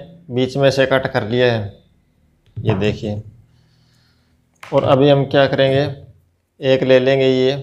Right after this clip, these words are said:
अपने सिरंज वाली वो नीडल की कैप है जो इसमें सुई डाली हुई आती है, नई सुई, ये ले लेते हैं क्योंकि हमें इसको,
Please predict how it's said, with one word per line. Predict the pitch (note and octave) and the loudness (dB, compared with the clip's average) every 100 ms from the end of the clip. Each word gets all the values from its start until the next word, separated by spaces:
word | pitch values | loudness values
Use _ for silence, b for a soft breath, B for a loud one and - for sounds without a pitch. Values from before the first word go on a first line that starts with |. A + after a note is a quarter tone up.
| - _ _ _ _ _ _ _ - | -14 _ _ _ _ _ _ _ -16
अपने | A2+ B2 B2 | -8 0 0
सिरंज | A#2+ B2+ C3 B2 | 2 2 2 4
वाली | B2 A#2+ A#2 | 2 2 0
वो | A2 G#2+ G2+ - _ _ | -2 -2 -6 -14 _ _
नीडल | A2+ A#2+ A#2+ B2+ | -4 0 2 0
की | A#2 B2 | -2 -4
कैप | - B2 B2 | 2 2 4
है | A#2+ G2 | 2 0
जो | G2+ F2+ - _ _ _ _ _ _ _ _ _ _ - | -4 -6 -16 _ _ _ _ _ _ _ _ _ _ -12
इसमें | A#2+ B2+ A#2 | -6 -2 -2
सुई | - A#2 A2+ | -2 -2 2
डाली | A2+ A2+ A#2+ | 2 2 0
हुई | A2+ G#2 | 0 -2
आती | G#2 A2+ | -2 -4
है, | A2+ A#2 A2+ _ _ _ | -4 -4 -10 _ _ _
नई | G2+ F#2+ F#2+ | -8 -4 -4
सुई, | F#2 G3+ G2 F#3+ _ _ _ _ - | -4 -4 -6 -8 _ _ _ _ -6
ये | G#2+ A#2 | 0 2
ले | G#2+ | 2
लेते | G2+ G#2 G#2+ | -2 -4 -6
हैं | G#2 F#2+ - _ _ _ - A2+ | -6 -8 -16 _ _ _ -16 -10
क्योंकि | A#2 A#2 B2 | -8 -2 0
हमें | A#2 A#2+ A#2+ | 2 0 -2
इसको, | A#2+ - C3 C3+ E3 - | -4 -2 -2 -2 -4 -18